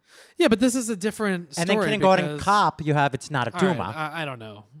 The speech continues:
Speaker 1: I don't know what. You came in hot today, and I don't like it. This is the statement from the McCain office. It said, "Senator McCain appreciates the outpouring of support he has received over the last few days. He's in good spirits as he continues to recover at home with his family in Arizona. He is grateful to the doctors and staff at the Mayo Clinic for their outstanding care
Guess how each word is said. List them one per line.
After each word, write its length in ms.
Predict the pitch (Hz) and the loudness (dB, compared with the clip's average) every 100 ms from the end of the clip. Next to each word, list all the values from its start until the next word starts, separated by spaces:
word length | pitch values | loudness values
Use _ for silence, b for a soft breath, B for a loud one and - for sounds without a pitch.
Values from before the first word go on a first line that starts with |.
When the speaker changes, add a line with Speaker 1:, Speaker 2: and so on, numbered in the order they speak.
| _ | _
Speaker 1:
I 80 | 160 | -4
don't 80 | 156 | -2
know 140 | 143 | 0
what. 260 | 139 135 127 | 0 0 -4
You 120 | 156 | -8
came 200 | 156 185 | -6 -6
in 80 | 156 | -6
hot 340 | 131 143 143 | -8 -10 -10
today, 240 | - 127 117 | -12 -14 -12
and 80 | 117 | -12
I 60 | |
don't 180 | 123 120 | -10 -10
like 240 | 113 113 | -12 -14
it. 100 | - - _ _ _ b b b b b - | -16 -20 _ _ _ b b b b b 4
This 140 | 233 254 | 6 6
is 120 | 247 | 2
the 80 | 240 | -2
statement 380 | - 233 208 | 2 2 2
from 140 | 185 180 | -2 -4
the 80 | 175 | -4
McCain 280 | - 175 | -4 -4
office. 260 | 160 160 139 | -2 -2 -4
It 40 | 139 | -6
said, 160 | 156 | -6
"Senator 300 | - 196 196 | -2 -2 0
McCain 240 | 185 - 175 | -2 -2 -4
appreciates 480 | 160 180 156 175 - | -2 -4 -4 -6 -6
the 120 | 156 | -4
outpouring 320 | 160 156 165 | -4 -4 -6
of 60 | 139 | -8
support 400 | - - 190 185 b b b | -10 -2 -2 -2 b b b
he 120 | 180 | -2
has 180 | 185 170 | 0 0
received 340 | 160 190 170 | -2 -2 0
over 100 | 156 | 0
the 60 | 147 | -2
last 220 | 156 143 | -4 -6
few 100 | 147 | -4
days. 300 | 151 165 156 | 0 0 -2
He's 160 | 156 143 | -4 -6
in 80 | |
good 160 | 139 143 | -6 -6
spirits 420 | - 196 214 208 | -4 0 0 0
as 100 | 170 | -6
he 40 | 151 | -8
continues 360 | 143 160 160 | -8 -8 -8
to 80 | 139 | -8
recover 280 | 151 151 143 | -6 -4 -4
at 80 | 131 | -4
home 140 | 143 | -6
with 80 | 139 | -8
his 120 | 131 | -10
family 280 | - 139 139 | -10 -8 -8
in 60 | 127 | -10
Arizona. 560 | 127 131 170 175 170 _ b b | -10 -10 -8 -8 -8 _ b b
He 100 | - | -4
is 80 | 170 | -4
grateful 340 | 147 202 226 214 | 2 2 2 0
to 80 | 214 | -4
the 100 | 190 | -2
doctors 420 | 185 175 - 175 | 2 2 0 -6
and 100 | 160 | -6
staff 300 | - 170 160 | -4 -2 -2
at 60 | - | -4
the 60 | |
Mayo 240 | 151 156 151 | -4 -2 -4
Clinic 320 | - 185 175 | -4 -4 -4
for 80 | 160 | -4
their 100 | 147 | -4
outstanding 460 | 151 - 151 139 | -6 -6 -8 -8
care 340 | 131 185 175 | -10 -6 -4